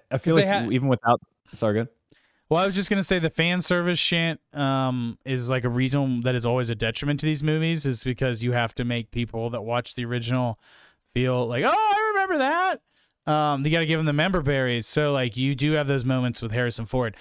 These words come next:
Speaker 2: I do, I honestly think that Harrison Ford does not even need to be in this movie. I think that, that this
Speaker 1: Yeah.
Speaker 2: movie could be just fine without Rachel and Deckard being in the movie.
Speaker 1: Mm.
Speaker 2: Um, like, th-, i-, in the way they used him, I'm fine with it.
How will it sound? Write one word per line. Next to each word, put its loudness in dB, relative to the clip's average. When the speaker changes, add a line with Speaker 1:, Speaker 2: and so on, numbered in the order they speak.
Speaker 2:
I 2
do, -2
I 2
honestly 0
think 0
that 0
Harrison 0
Ford 0
does -2
not 2
even 0
need 0
to -4
be -4
in -6
this -10
movie. -2
I 0
think 0
that, 0
that -2
this -2
Speaker 1:
Yeah. 0
Speaker 2:
movie -2
could -6
be -4
just -2
fine 0
without 2
Rachel 0
and -2
Deckard -2
being -2
in -6
the -8
movie. -14
Speaker 1:
Mm. 0
Speaker 2:
Um, 0
like, -2
th-, -8
i-, -10
in 0
the 4
way 2
they 2
used 0
him, 2
I'm 0
fine 2
with -2
it. -14